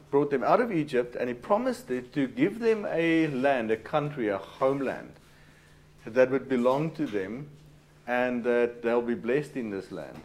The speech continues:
It was their inheritance, the promise that he made to Abraham. But listen what he says to the second generation. He says,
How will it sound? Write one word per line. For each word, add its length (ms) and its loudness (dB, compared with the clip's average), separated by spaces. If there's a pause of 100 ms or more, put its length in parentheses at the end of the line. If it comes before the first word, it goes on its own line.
(140)
It 40 -8
was 160 -4
their 160 -2
inheritance, 580 -6
the 100 -8
promise 360 -2
that 120 0
he 60 0
made 280 2
to 120 2
Abraham. 340 2
But 140 -4
listen 260 -4
what 120 4
he 80 2
says 380 -2
to 120 -6
the 140 -2
second 340 -2
generation. 640 0 (480)
He 80 0
says, 480 2